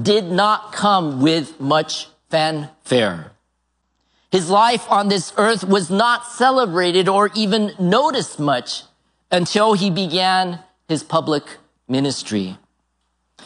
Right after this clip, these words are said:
And his public ministry led to him dying on a cross, rejected, despised, and all alone. Sadly, still today,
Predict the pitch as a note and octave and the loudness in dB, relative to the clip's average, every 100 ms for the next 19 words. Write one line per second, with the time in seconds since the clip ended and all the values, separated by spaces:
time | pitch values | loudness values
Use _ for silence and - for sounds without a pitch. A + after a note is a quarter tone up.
0 | - E3 F3 D#3+ - A#3 G#3+ A#3+ A3 - | -4 -2 0 -4 -4 -2 0 0 0 -2
1 | D#3+ G#3 A3 F3 - G#3+ G3+ E3+ E3+ G#3 | 0 2 2 -2 -2 0 0 2 4 4
2 | A3+ G3+ - - _ _ - F#3+ F#3+ G3 | 2 -2 -8 -16 _ _ 2 2 2 0
3 | F#3+ B2 E3+ G#3 B3 B3+ B3 G#3 G3 F#3+ | 0 0 2 2 2 0 0 0 0 -2
4 | - F#3 F#3 E3 C#3+ - - - - _ | -2 2 4 4 2 -2 -12 -18 -20 _
5 | _ E3+ E3 D3+ - G3+ G#3+ - - C4+ | _ 0 0 0 0 0 0 -6 -4 -2
6 | A3+ - C3+ - - - F3+ F3+ F3+ F#3 | -4 -8 -2 -2 -2 -2 0 2 0 -2
7 | - - - _ _ _ _ D#3+ D#3 - | -6 -14 -20 _ _ _ _ -6 -4 0
8 | D3+ D3 C3+ A#2 - - _ _ _ _ | 2 4 2 0 -8 -20 _ _ _ _
9 | _ B2+ B2 A#2+ A2+ F2+ F2+ _ _ _ | _ -2 2 0 0 -6 -12 _ _ _
10 | _ _ _ _ _ _ - - F3 F#3 | _ _ _ _ _ _ -14 -2 0 2
11 | F3 D#3+ - F3 E3 - D#3 D#3 D3+ C3+ | 2 0 0 0 0 -2 -2 0 0 -2
12 | G#2+ | -4